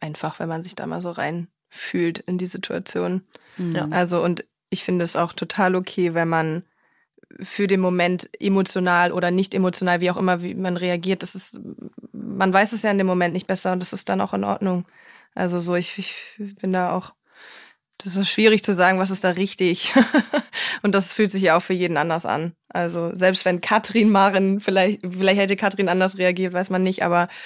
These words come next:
Speaker 1: ja, find's auch total schön, dass sie da sie als Freundin in Schutz nimmt,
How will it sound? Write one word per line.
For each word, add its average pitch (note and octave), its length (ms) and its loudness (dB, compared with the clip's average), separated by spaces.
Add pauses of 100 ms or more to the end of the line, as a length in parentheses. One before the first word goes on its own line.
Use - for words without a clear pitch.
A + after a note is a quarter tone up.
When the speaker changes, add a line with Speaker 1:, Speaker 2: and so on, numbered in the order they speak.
(400)
Speaker 1:
ja, F#3 300 -2 (120)
find's - 240 -4
auch F3+ 120 -2
total F#3+ 340 -4
schön, F#3 240 -2
dass F3+ 160 -2
sie F#3 120 -6
da F3+ 360 -2
sie F3 180 -4
als E3+ 160 -2
Freundin F3 400 0
in E3+ 100 -2
Schutz - 340 -6
nimmt, E3+ 280 -2